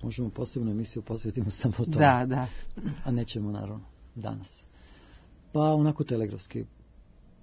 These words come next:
Speaker 1: Poglavlje dvadeset sedam obuhvata zaštitu životne sredine, šume i vode. E, sa stanovišta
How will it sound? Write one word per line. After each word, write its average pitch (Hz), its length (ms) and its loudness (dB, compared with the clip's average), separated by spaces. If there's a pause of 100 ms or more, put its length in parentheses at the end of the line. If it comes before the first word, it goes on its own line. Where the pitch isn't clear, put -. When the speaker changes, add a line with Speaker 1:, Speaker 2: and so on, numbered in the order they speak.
(200)
Speaker 1:
Poglavlje 160 300 0
dvadeset 139 380 -2
sedam 139 280 0
obuhvata 120 440 -2
zaštitu 117 420 -6
životne 117 360 -6
sredine, 113 420 -6
šume 110 380 -4
i 101 60 -4
vode. - 340 -8 (1900)
E, 117 280 0
sa 110 140 -10
stanovišta 120 800 0